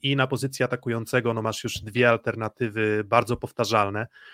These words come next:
Mm, no i masz przede wszystkim tym takim z czynnikiem X, jak to w atomówkach, co tam, co się dolewało do kotła, to tym takim czynnikiem X jest, e, Bentoniutti, który, mm, z którym każda zaksa wyglądała dobrze.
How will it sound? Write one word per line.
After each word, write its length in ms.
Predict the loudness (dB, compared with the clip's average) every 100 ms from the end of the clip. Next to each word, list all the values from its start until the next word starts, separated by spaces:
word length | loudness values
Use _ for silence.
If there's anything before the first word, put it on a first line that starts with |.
| _ -12
Mm, 320 | -8 -6 2
no 100 | 4
i 80 | 6
masz 240 | 4 4
przede 220 | -2 -2
wszystkim 520 | 0 0 0 -2 -6 -4
tym 440 | -4 -2 -4 -8 -4
takim 440 | -4 -4 -4 -6 -8
z 240 | -12 -8
czynnikiem 540 | 0 0 0 0 -2 -2 -2
X, 280 | -2 -2 -2
jak 160 | -2
to 120 | -2 -4
w 40 |
atomówkach, 640 | -4 -4 -6 -6 -6 -6
co 120 | -8 -10
tam, 180 | -8
co 180 | -2 -2
się 160 | -2 0
dolewało 460 | 0 2 4 4
do 100 | 2
kotła, 400 | -2 -4 2 2 2 -6 -10 -6
to 100 | -4
tym 160 | -2
takim 300 | -4 -4 -6
czynnikiem 460 | -8 -8 -6 -4 -4 -6
X 200 | -6 0
jest, 320 | 0 0 0
e, 180 | 0 2
Bentoniutti, 640 | 0 -2 -2 -2 -4 -12
który, 340 | -16 -6 -4 -4 -10 -20 _
mm, 460 | -12 -8 -6 -6 -6 -6
z 100 | -2
którym 260 | 2 4
każda 400 | 6 4 4 2
zaksa 380 | 4 2 2 0
wyglądała 440 | 0 -2 0 2
dobrze. 360 | 2 -2 -4 -10